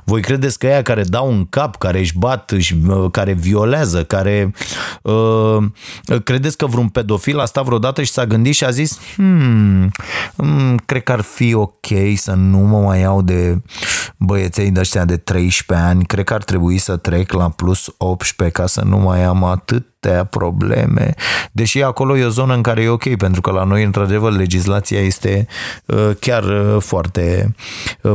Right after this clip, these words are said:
permisivă cu cei care comit astfel de abuzuri, uh, la adresa minorilor.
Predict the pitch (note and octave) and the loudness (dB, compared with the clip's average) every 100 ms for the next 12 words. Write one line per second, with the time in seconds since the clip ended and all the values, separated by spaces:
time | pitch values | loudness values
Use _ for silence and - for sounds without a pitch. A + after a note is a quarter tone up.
0 | F2 A2 G2+ G#2 - E2 E2+ F2+ F2 F#2 | 0 0 2 0 0 -2 -2 -2 -2 -2
1 | F2+ F2 E2 F2 F2+ E2+ F#2 E2+ - E2+ | 0 -2 -2 0 2 2 0 -2 -2 0
2 | D#2+ E2 E2 D#2+ D#2 E2+ D2+ D#2 - - | 0 0 0 0 0 0 0 0 -4 -10
3 | - - - F2+ F2 E2+ E2 D#2+ E2 E2+ | -20 -20 -4 -2 0 0 0 0 0 0
4 | D#2 E2+ - E2 D#2+ D#2+ F2 E2+ E2+ D#2 | -2 -2 -2 0 0 0 0 2 2 2
5 | D2+ D2 - | 0 0 -4